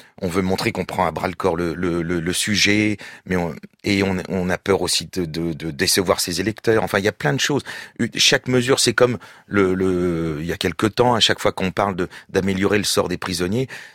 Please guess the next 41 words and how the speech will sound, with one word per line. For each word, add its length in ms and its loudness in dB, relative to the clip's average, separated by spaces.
c'est, 300 -2
voilà, 240 2
c'est 160 -2
pas 200 -2
très, 380 2
euh, 360 0
sexy 520 0
au 80 0
niveau 260 0
électoraliste 760 -2
de, 340 -2
de, 280 0
de 100 -4
faire 240 -6
ça. 160 -2
Et, 180 4
euh, 260 2
il 60 -4
y 20 -2
a 20 -2
toujours 300 0
des 100 0
Français 300 -4
pour 100 -2
dire : « 140 -2
Bah 120 -4
attends, 200 -6
s'ils 160 -10
sont 120 -6
en 40 -6
prison, 480 -2
euh, 100 -4
c'est 140 -8
qu'ils 140 -10
l'ont 100 -2
mérité. » 380 -2
On 60 0
n'a 100 -6
pas, 320 -4
euh, 120 -6
voilà, 220 -2